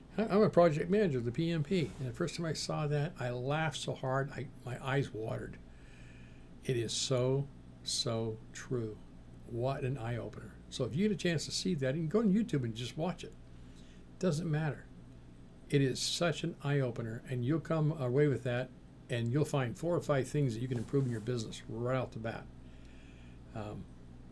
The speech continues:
so, I've said it before, I'll say it again. I've been rich, I've been poor. I like rich better. And yeah, my early days in construction, did I do fantastic? No, I've had some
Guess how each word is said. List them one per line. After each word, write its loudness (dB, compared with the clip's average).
so, -2
I've -2
said 2
it 0
before, -2
I'll 0
say 0
it 2
again. 0
I've 0
been 4
rich, 2
I've 0
been 4
poor. 0
I -2
like 0
rich 0
better. -6
And 2
yeah, 2
my -2
early 2
days 4
in 2
construction, 2
did -2
I 0
do 4
fantastic? 2
No, 0
I've -6
had 2
some -4